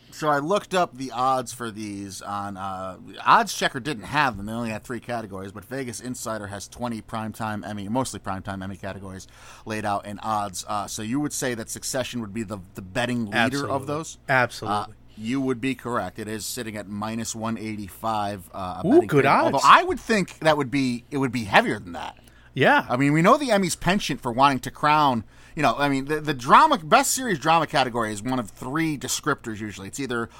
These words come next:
Speaker 1: a longtime show on its farewell season, a water cooler season that had at least one moment in the zeitgeist, or a new show in its first year that really took the pop culture magazine section by storm. Uh,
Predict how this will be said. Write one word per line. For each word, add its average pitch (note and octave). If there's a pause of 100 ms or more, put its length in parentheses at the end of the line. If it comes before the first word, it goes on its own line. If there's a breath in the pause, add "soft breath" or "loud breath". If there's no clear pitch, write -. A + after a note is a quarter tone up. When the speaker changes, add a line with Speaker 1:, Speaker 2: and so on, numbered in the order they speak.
Speaker 1:
a G#2+
longtime F3+
show D#3+
on D3
its B2
farewell C3
season, G#2 (300 loud breath)
a A2
water C#3+
cooler E3+
season C#3
that B2
had B2
at A#2
least B2
one A#2
moment C3+ (160 soft breath)
in B2
the A2+
zeitgeist, A2 (220 loud breath)
or B2+
a B2+
new D#3+
show D3+
in B2+
its A2+
first C3+
year C3+
that A2+
really B2+
took C3
the B2
pop B2
culture A#2 (100)
magazine A2+
section A2
by G2+
storm. A2 (520 loud breath)
Uh, G#2+